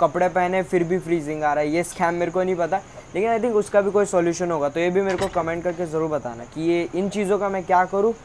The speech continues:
and मुझे आगे क्या करना चाहिए। तो चलो guys, I hope आज का episode आपको पसंद आया होगा।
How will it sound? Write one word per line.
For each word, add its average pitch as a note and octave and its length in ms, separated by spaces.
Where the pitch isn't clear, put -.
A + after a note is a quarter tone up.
and E3+ 100
मुझे F#3+ 220
आगे F3+ 300
क्या E3+ 240
करना B2+ 260
चाहिए। A#2 240
तो D#3+ 60
चलो G3 240
guys, A3 280
I D3+ 260
hope F3 180
आज E3+ 180
का F3 100
episode E3 420
आपको D#3+ 200
पसंद E3 400
आया E3 120
होगा। D#3+ 240